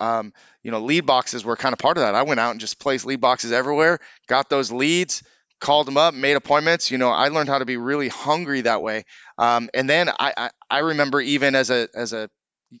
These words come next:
teenager making cold calls in, in our white pages, you know, the, the phone book. Nobody uses the phone book anymore, but, you know, I'd be, I, I'd just open it up and start calling.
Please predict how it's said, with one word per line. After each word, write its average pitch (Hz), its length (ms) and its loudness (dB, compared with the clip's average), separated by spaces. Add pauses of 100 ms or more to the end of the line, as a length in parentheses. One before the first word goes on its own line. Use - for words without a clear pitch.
(140)
teenager 156 640 0 (320)
making 147 380 0
cold 170 300 0
calls 117 460 0
in, 120 300 -8
in 117 240 -10 (100)
our 120 160 0
white 110 320 -2
pages, 95 600 -10
you 110 140 -10
know, 113 180 -2
the, 104 180 -12 (200)
the 113 80 -8
phone 127 380 -2
book. 95 200 -12 (160)
Nobody 113 280 -6
uses 101 220 -12
the 104 80 -10
phone 127 300 -6
book 101 200 -8
anymore, 98 380 -8
but, 113 220 -4 (340)
you 117 80 -4
know, 120 60 4
I'd 123 140 0
be, 127 240 -2
I, 127 220 2
I'd 135 160 0
just 151 220 -4
open 143 260 0
it 131 80 2
up 156 180 0
and 127 120 -4
start 127 240 -2
calling. 135 360 -4